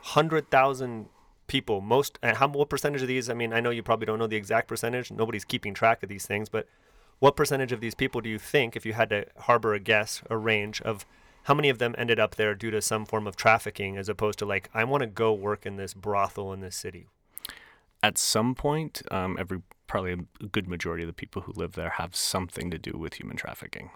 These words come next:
Speaker 1: Hmm.
Speaker 2: whether they're trafficked themselves or they're working in the industry.
Speaker 1: But that's strange to me. Why would there be a brothel in a big city when you're dealing with a culture that, uh, doesn't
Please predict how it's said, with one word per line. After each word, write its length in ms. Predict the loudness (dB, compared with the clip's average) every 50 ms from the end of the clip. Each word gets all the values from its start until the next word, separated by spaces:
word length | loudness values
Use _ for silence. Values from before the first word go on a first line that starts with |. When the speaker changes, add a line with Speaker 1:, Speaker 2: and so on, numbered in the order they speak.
| -20 -16
Speaker 1:
Hmm. 160 | -14 -14 -14 -14 -16 -20 _ _ _ _ _ _ _ _ -12
Speaker 2:
whether 240 | -12 -10 -10 -10 -10
they're 140 | -12 -12 -10
trafficked 460 | -6 -4 -4 -4 -4 -6 -10 -12 -12
themselves 500 | -10 -6 -4 -2 0 0 0 0 -4 -8
or 60 | -8
they're 120 | -10 -12 -12
working 300 | -12 -14 -12 -12 -12 -12
in 80 | -12
the 60 | -12 -12
industry. 500 | -14 -14 -12 -12 -12 -12 -14 -16 -16 -18 _ _ _ _ _ _ _ _ _ _ -10 -4 0
Speaker 1:
But 120 | 4 8
that's 160 | 8 8 8 8
strange 320 | 4 4 4 4 4 0
to 80 | -2 -2
me. 80 | 0 4
Why 160 | 6 6 6
would 140 | 6 4 2
there 100 | 0 0
be 120 | 2 2
a 40 | 2
brothel 600 | 2 4 6 6 6 6 4 2 0 0 0 0 -2
in 100 | -2 -2
a 60 | 0
big 200 | 0 0 0 -2
city 480 | -4 -2 0 0 0 0 -2 -4 -6 -8 -8
when 320 | -4 0 2 2 2 2
you're 160 | 0 -2 -2
dealing 380 | 0 0 -2 -2 -2 -2 -2 -2
with 240 | -4 -4 -4 -6 -8
a 80 | -6
culture 440 | 0 2 4 4 2 2 -2 -2 0
that, 240 | 2 2 0 0 0 -6 _ -20 -20 -20 -20 _ _ -2
uh, 340 | 2 2 4 4 2 0 -4 -8 -12 -20 -20 -10 -2
doesn't 380 | 2 2 2 2 0 -4 -6